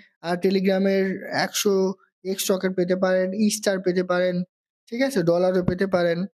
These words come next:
আর যদি আপনি মনে করেন যে আমি এখানে একটা স্পিন বাই করব, সেক্ষেত্রে আপনাকে এখান থেকে কিন্তু পয়েন্টটা তারা কেটে নেবে। তো আমি আপনাদের বলব এটা করার দরকার নাই। যেটা আপনারা একটা ফ্রিতে পাবেন সেটা আপনারা এখানে, আ, কাজে লাগাবেন। বাকি আসলে করার দরকার নাই। পয়েন্টগুলো রেখে দেন।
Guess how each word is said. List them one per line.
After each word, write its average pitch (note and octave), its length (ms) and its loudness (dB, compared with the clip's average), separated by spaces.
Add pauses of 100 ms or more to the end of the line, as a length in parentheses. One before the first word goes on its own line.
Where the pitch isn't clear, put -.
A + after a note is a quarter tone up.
(140)
আর F3 100 -4
যদি G#3 240 2
আপনি G#3+ 180 0
মনে G#3 220 2
করেন G#3 380 0
যে F3+ 160 2
আমি F#3 400 0 (400)
এখানে F3+ 380 0
একটা F3 360 0
স্পিন F3+ 280 -2
বাই E3+ 180 0
করব, G3+ 400 0 (240)
সেক্ষেত্রে G#3+ 440 -2
আপনাকে G#3+ 260 0
এখান G3+ 240 -2
থেকে G3 140 0
কিন্তু F#3+ 260 0
পয়েন্টটা F3 320 -2
তারা F3 180 -2
কেটে G3 240 -2
নেবে। B2+ 240 -4
তো C#4+ 100 -6
আমি C4 180 2
আপনাদের A#3 300 0
বলব G#3 200 2
এটা F3+ 180 0
করার F3+ 220 0
দরকার F3 280 -2
নাই। A#3 200 0 (340)
যেটা F#3 300 0
আপনারা F#3+ 280 0
একটা F3 300 -4
ফ্রিতে G#3 280 0
পাবেন G3+ 280 0
সেটা F3+ 240 -2
আপনারা E3 400 -2
এখানে, E3 340 -4 (340)
আ, D3+ 200 -4 (800)
কাজে F3+ 200 -4
লাগাবেন। A#3 420 2
বাকি G#3 240 0
আসলে F#3 220 0
করার F3 220 2
দরকার E3+ 280 0
নাই। A#3+ 200 2
পয়েন্টগুলো F3 360 2
রেখে E3 240 0
দেন। B3 160 2